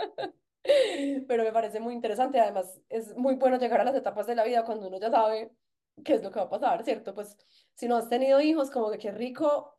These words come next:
qué rico hubiera sido empezar a entender, leer, aprender de cómo, cómo se debería tener un hijo, cómo se debería criar. Ahora,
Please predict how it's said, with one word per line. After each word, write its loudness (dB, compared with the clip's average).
qué -6
rico -6
hubiera 4
sido 0
empezar -2
a 0
entender, 0
leer, 0
aprender -2
de -4
cómo, -8
cómo -12
se -10
debería -6
tener -4
un -8
hijo, -6
cómo -6
se -4
debería -2
criar. 4
Ahora, 2